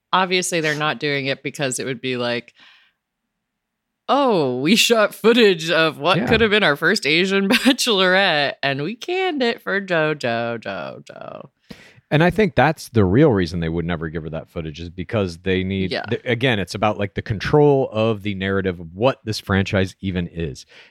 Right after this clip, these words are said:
Speaker 2: And the idea that they will go down paths with a player and say, like, "You're gonna be the Bachelorette," to the extent that they're arranging a giant family event <laughs> and fucking shooting it,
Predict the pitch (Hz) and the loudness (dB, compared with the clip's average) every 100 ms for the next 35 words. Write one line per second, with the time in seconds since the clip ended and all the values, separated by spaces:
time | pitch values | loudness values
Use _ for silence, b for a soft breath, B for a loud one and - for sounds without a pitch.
0 | B 110 113 104 90 107 127 131 131 b | B -4 0 0 0 0 2 4 2 b
1 | b 101 98 90 101 113 98 82 98 117 | b 0 0 2 0 2 0 0 0 0
2 | 117 95 101 98 92 - 85 101 95 85 | 2 2 2 -2 -4 -4 -4 -2 0 0
3 | 71 - - 92 87 - 98 87 78 78 | -4 -12 -4 -4 -2 -2 0 2 0 -8
4 | - 87 80 107 135 151 123 107 101 101 | -6 -4 -4 -4 -2 -2 -2 -4 -4 -4
5 | - 104 104 - - 156 147 120 - - | -6 -4 -4 -6 -6 -4 0 0 -2 -2
6 | 131 82 - b b - 101 120 110 98 | 0 0 -4 b b -4 0 2 2 0
7 | 104 117 120 113 92 85 98 101 123 117 | 0 0 0 -2 -2 -2 0 2 4 2
8 | _ - 107 110 101 90 101 110 117 113 | _ 0 2 2 0 2 2 2 2 0
9 | 180 151 147 131 113 196 165 113 | 0 2 2 0 -2 0 2 2